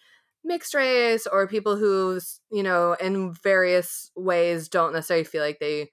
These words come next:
as the title implies, are Black enough, just sort of about the different ways to be Black and multiracial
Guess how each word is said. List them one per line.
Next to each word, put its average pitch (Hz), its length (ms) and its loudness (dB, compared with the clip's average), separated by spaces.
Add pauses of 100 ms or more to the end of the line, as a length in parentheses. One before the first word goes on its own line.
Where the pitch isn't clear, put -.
(100)
as 156 200 -2
the 147 100 -10
title 151 220 0
implies, 143 300 -2
are 160 140 -2
Black 240 300 0
enough, 214 360 2
just - 160 -6
sort 226 140 0
of 208 60 0
about 190 200 2
the 196 100 0
different 180 380 0
ways 151 360 0
to 165 100 -10
be 143 300 -2
Black 139 340 0
and 147 120 -4
multiracial 135 840 -2